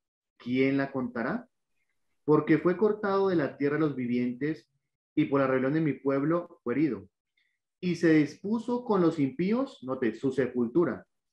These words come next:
mas con los ricos fue en su muerte. Aunque nunca hizo maldad,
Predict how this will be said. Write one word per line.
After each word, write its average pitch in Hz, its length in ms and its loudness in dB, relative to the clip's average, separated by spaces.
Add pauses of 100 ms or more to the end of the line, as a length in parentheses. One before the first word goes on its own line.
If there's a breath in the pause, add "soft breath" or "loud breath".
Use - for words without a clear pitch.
(240)
mas 139 360 0
con 131 180 0
los 123 180 2
ricos 170 480 -2
fue 131 120 0
en 120 80 -4
su 123 160 -6
muerte. 143 440 -6 (640)
Aunque 147 380 2
nunca 202 320 2
hizo 220 200 0
maldad, 175 500 -2